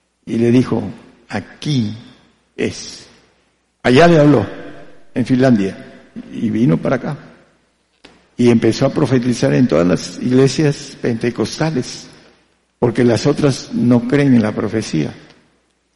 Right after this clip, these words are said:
que es edificación, exhortación y consuelo.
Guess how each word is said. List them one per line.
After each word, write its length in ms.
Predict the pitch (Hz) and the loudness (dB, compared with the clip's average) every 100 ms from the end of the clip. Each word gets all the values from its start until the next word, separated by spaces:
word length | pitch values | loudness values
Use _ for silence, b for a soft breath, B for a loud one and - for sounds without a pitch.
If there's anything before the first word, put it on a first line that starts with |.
| _ _ _ _ _ | _ _ _ _ _
que 220 | - 110 | 0 2
es 300 | 117 - - - - | 2 0 -10 -12 -4
edificación, 840 | 117 110 110 - 104 - 127 151 | -2 0 -2 -2 -4 2 0 0
exhortación 880 | - - 113 - 110 101 120 135 - | -4 -4 -6 -2 -4 -4 -2 -2 -2
y 120 | 131 | -4
consuelo. 600 | 107 107 98 - 135 131 | -6 -4 -6 -4 -4 -4